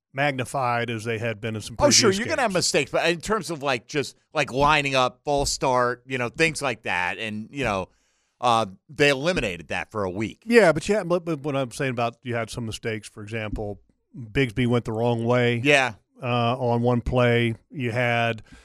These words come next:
Speaker 1: uh, busted coverage where Thielen got
Speaker 2: Tyson,
Speaker 1: wide
Speaker 2: right,
Speaker 1: open.
Speaker 2: Tyson.
Speaker 1: But, I mean, look, if that's
Speaker 2: That's
Speaker 1: the,
Speaker 2: so
Speaker 1: if that,
Speaker 2: minimal.
Speaker 1: if that's the worst, that's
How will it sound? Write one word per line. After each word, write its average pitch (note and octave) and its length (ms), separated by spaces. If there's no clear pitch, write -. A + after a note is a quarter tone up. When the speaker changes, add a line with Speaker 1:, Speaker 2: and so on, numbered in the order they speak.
Speaker 1:
uh, A2+ 120
busted B2+ 400
coverage B2+ 400
where A#2 120
Thielen C3+ 460
got B2+ 160
Speaker 2:
Tyson, C#3+ 80
Speaker 1:
wide B2 320
Speaker 2:
right, A#2+ 260
Speaker 1:
open. A#2 100
Speaker 2:
Tyson. A#2+ 500
Speaker 1:
But, E3+ 100
I F#3 60
mean, F#3 140
look, F#3+ 180
if D#3 140
that's F3 200
Speaker 2:
That's - 80
Speaker 1:
the, D#3+ 80
Speaker 2:
so A3 260
Speaker 1:
if E3+ 60
that, F#3+ 160
Speaker 2:
minimal. B3+ 280
Speaker 1:
if D#3 180
that's F#3 300
the C#3 120
worst, E3+ 460
that's - 320